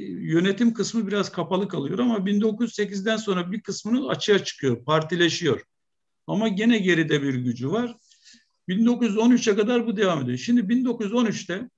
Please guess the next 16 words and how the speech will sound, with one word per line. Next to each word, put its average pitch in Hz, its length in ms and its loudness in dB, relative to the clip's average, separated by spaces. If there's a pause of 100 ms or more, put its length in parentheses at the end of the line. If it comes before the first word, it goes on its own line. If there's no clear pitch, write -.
(540)
on 214 140 4
iki 220 200 2
on 196 140 0
üç 214 200 -4
Balkan 185 300 2
Harbi 170 300 0
dolayısıyla 180 500 0
Balkanlarda 180 680 -2
ağır 202 320 4
bir 185 100 0
mağlubiyet 160 520 -2
alınca 180 440 0 (680)
Osmanlı 156 440 -6
Devleti, 143 440 -2 (560)
işte 202 260 0
orada 214 540 2